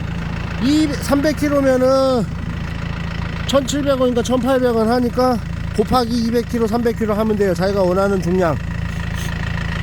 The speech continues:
왔다 갔다 운반비, 우리 포터로 갔다 왔다 운반비 기름값 오만 원 받을 거고요. 페인트는 서비스. 그렇게 하면 됩니다.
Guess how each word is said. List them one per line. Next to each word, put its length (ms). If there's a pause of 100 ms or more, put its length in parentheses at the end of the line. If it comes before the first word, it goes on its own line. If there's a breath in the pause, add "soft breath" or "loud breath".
(140)
왔다 280
갔다 240
운반비, 640 (1200)
우리 140
포터로 460
갔다 300
왔다 280
운반비 420
기름값 280
오만 340
원 80
받을 220
거고요. 400 (1900)
페인트는 400
서비스. 420 (1700)
그렇게 240
하면 200
됩니다. 460